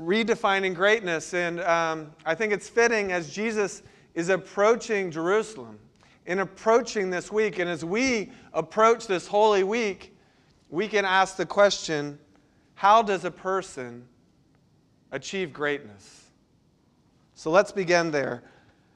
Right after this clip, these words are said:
For each one of you, young or old, how do you think a person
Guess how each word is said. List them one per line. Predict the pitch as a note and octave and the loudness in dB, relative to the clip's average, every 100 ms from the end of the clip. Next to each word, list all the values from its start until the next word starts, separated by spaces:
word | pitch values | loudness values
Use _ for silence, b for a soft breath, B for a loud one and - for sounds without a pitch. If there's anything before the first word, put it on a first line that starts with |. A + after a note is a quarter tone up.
| b b _ | b b _
For | F3+ G3 | -2 -2
each | G#3+ A3 G#3 | -2 -4 -2
one | G3+ | 0
of | G3 F3 | -2 -2
you, | F#3+ | -2
young | E3+ F3 G#3+ | 0 0 0
or | G3+ | -2
old, | F3+ F3 E3+ E3 - | 0 2 0 -4 -16
how | - - G3+ A#3 | -14 0 4 4
do | A3+ | 2
you | A#3 A3+ | -6 -8
think | - F3+ E3 | -6 -6 -6
a | D3+ | -8
person | C#3+ - F#3+ F#3+ - D3 C3+ C3 | -8 -8 -6 -6 -8 -14 -12 -14